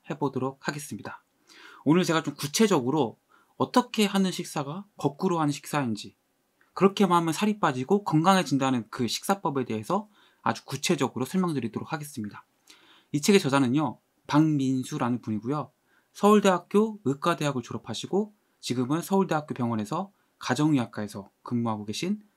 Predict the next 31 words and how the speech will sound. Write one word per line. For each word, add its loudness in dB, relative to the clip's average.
의사 0
선생님입니다. -6
이분이 6
말하는 2
거꾸로 -6
식사하는 -4
법, -12
한번 -4
같이 -10
살펴보도록 -8
하겠습니다. -12
일단 8
가장 6
먼저 6
해야 6
될 0
건 0
뭐냐면요, -2
채소를 2
자주 0
사셔야 0
됩니다. -6
매일 10
채소를 4
먹어야 4
좋다? -6
뭐 2
누구나 0
다 -4
아는 0
얘기죠. -4